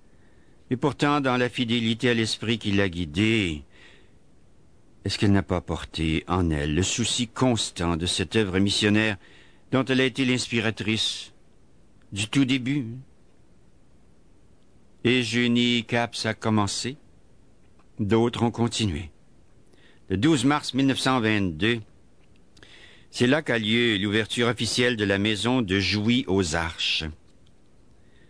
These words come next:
Le vingt-six mars, donc quelques jours plus tard, arrive la nouvelle maîtresse des novices, qui s'appelle Mère Adeline, des Sœurs de la Divine Providence de Saint-Jean de Bassel.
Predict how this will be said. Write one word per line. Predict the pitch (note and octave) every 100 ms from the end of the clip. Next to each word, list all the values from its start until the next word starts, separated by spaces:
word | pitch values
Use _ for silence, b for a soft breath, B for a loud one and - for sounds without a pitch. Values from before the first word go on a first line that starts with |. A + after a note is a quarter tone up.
| b b b - - - - -
Le | - B2
vingt-six | D3 D#3 - B2 -
mars, | C#3 G#3 - - - - - - -
donc | F#2 F2
quelques | F2+ F#2
jours | D#2 E2+
plus | A2
tard, | G2+ D3+ E3 E3 B2 G2+ - -
arrive | C3 C3+ F3+
la | C#3
nouvelle | B2+ A#2+ B2+
maîtresse | A#2+ G#2+ A2+ A2
des | G2+
novices, | F#2+ F#2 B2+ D3+ - - - b b b b b
qui | -
s'appelle | G#2+ G#2 G#2
Mère | F#2+ F#2+ F2+ F2+
Adeline, | F#2 G2 A2 C3+ D#3+ E3 D#3+ -
des | G2 B2
Sœurs | A#2 D#3 D#3+
de | A#2+
la | A2+
Divine | G#2 A#2 C3+
Providence | A2 A2 A2 B2 C#3 C3+
de | G#2+
Saint-Jean | - A#2+ A2+ A2+ B2+
de | F2+
Bassel. | E2 D#2 G#2 - - D2+ D#2 D2+ D#2 D#2